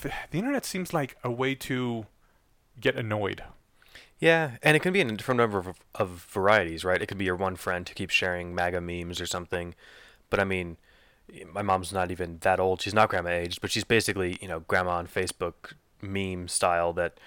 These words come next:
Speaker 2: you know, she'll share, like, whatever inspirational quote she came across or,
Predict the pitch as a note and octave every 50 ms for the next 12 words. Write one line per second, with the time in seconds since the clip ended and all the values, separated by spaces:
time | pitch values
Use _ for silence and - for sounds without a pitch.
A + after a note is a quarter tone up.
0 | - - - - - _ - G#2 F#2+ F#2 - - G#2 F#2+ - - G2 F#2 F2+ F2
1 | F2 F2 G2+ F#2+ F#2 F2+ F2+ F2 F2 - - A2 F#2+ F#2+ F#2+ - F#2 - - -
2 | F#3 E3+ D3+ - - - - C#3+ C3+ C3 - - C3+ B2+ B2 B2 A#2 - - -
3 | G#2 F#2+ F#2 F2+ F2+ F2 -